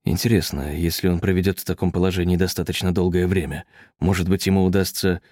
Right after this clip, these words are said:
вплыть в последний окончательный сон? Впрочем, волнение спутников мешало Стивену углубиться в собственные мысли. В напряжённости давивших на него тел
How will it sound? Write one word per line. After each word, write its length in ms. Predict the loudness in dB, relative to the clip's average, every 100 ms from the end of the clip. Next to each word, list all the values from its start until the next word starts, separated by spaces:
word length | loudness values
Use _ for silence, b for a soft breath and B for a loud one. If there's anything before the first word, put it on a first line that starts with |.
| b b
вплыть 460 | -18 -4 0 2 0
в 80 | -4
последний 720 | -4 -2 -2 0 2 0 -2
окончательный 720 | -4 -4 -4 -2 -4 -4 -4
сон? 280 | -4 -4 -6 -10 _ _ _ _ _ _ _ _ _
Впрочем, 460 | -4 -2 0 2 2
волнение 420 | 4 4 4 2
спутников 500 | 0 0 0 0 2
мешало 380 | 2 0 -4 -6
Стивену 400 | -4 -2 -2 -2
углубиться 480 | -2 -4 -4 -6
в 80 | -6
собственные 540 | -6 -6 -6 -6 -4 -4
мысли. 420 | -6 -8 -12 -16 _ _ _ _ _ _ _ -2
В 100 | 0
напряжённости 720 | 2 2 2 2 2 0 -2
давивших 500 | 0 0 -2 -4 0
на 40 |
него 240 | 0 0
тел 340 | -2 -2 -2